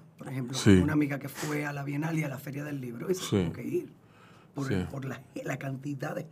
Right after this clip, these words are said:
Speaker 1: gente adentro del museo.
Speaker 2: Sí.
Speaker 1: Y eso me agradó oírlo porque
Speaker 2: Sí,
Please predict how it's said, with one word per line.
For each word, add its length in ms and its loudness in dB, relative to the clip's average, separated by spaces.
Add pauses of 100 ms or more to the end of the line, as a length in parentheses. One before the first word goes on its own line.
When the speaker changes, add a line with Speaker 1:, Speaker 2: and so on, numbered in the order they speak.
Speaker 1:
gente 420 -4
adentro 440 -2
del 100 -6
museo. 320 -12 (100)
Speaker 2:
Sí. 380 10 (140)
Speaker 1:
Y 60 0
eso 180 2
me 80 4
agradó 340 0
oírlo 320 0
porque 500 -8 (540)
Speaker 2:
Sí, 460 12